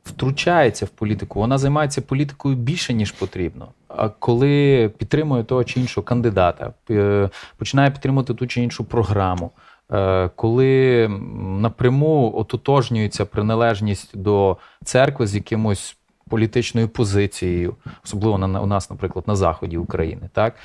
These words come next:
Як ви оціните з точки зору,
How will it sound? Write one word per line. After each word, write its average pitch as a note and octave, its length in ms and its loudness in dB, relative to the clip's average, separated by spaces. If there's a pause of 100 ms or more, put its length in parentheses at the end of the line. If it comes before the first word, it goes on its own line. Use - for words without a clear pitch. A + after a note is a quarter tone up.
(160)
Як D3+ 260 0
ви E3 60 2
оціните A2+ 920 0
з - 240 -6
точки B2 360 -4
зору, A#2 480 2